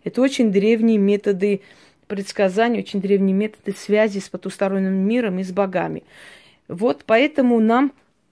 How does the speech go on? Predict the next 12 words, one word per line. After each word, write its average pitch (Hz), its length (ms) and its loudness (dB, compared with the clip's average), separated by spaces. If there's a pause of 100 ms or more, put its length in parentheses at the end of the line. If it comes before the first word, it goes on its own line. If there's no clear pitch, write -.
(120)
всегда 220 500 0
нужны 214 440 0
перья 214 340 0
птиц. 190 320 -6
Здесь 190 320 -4
вороны, 262 680 2 (720)
то - 640 -18
есть - 120 -10
вороньи 190 520 0 (180)
перья 170 280 -2
в 170 80 -8
основном. 165 560 -8